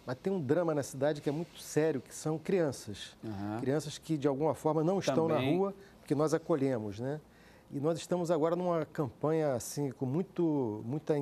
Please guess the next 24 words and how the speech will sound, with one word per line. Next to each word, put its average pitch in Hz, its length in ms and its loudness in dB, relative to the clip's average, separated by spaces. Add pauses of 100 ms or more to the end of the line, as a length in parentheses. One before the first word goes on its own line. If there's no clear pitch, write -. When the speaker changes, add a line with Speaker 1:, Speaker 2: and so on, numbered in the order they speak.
(140)
Speaker 1:
muito 151 220 -2
interesse 147 540 0
nosso, 147 360 0 (440)
que 139 100 -2
é 139 60 2
uma 147 120 0
campanha 151 560 0
de, 143 380 -2
de 127 160 -6
uma 147 140 0
adoção 156 400 0
provisória, 135 680 0
de 104 120 -4
um 127 40 -2
programa 135 400 2
Speaker 2:
Ah. 135 40 0
Speaker 1:
nosso, 135 340 2
da - 80 -2
prefeitura, 139 720 -4
né? 127 200 -6 (360)
A 110 60 -14
Maria 117 280 -2
que 139 80 -12
tá 127 380 0